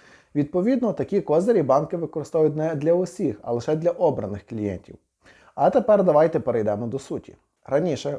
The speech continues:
у своєму Telegram-каналі та й у спільноті на YouTube я запитував, хто із клієнтів Пумбу, який має рахунок фопа в цьому банку, знає про прибутковий рахунок або ж ним користується.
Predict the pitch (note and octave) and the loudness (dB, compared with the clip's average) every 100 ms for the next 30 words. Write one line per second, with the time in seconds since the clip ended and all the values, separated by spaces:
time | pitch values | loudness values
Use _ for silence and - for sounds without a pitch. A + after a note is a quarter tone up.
0 | - - D3 D#3 C#3 B2 B2 B2 E3 - | -8 0 2 2 0 0 2 2 2 2
1 | - B2 A#2 - D3 G#3 F3 - D#3 D3+ | 0 0 -2 -4 0 2 2 -2 -4 -2
2 | C3 A#2 G#2+ A2 - A#3+ - _ _ _ | -4 -6 -6 -6 -4 -6 -8 _ _ _
3 | C#3 D#3 G#3 G#3 F3 A2 F#2+ - D3 C#3+ | 0 2 2 2 2 -2 -6 -2 -2 -2
4 | - C#3 C#3 C3 A#2+ A#2 A2+ B2 D3 C3+ | -4 -2 -2 -4 -8 -6 -6 -4 -2 0
5 | E3 D3+ C3 B2+ B2+ B2+ A#2 - G2+ G#2 | 0 0 0 0 -2 -6 -8 -4 -4 -4
6 | G2+ C#3+ C#3+ D#3 F3 G3 B3 B3 _ _ | -6 -6 -2 -2 -2 -2 -6 -10 _ _
7 | - B2 D3+ B2 A#2 - C#3 C3 A#2 - | -10 -2 2 2 0 2 2 2 -4 -4
8 | C3 A#2 A2 G2 C#3+ B3+ A#3+ - A#2 C#3 | -2 0 0 -2 -2 -2 -4 -6 0 0
9 | D#3 A#2 A2 - C#3 - F3 F#2 - | 0 -4 -6 -8 -10 -4 -2 -2 -6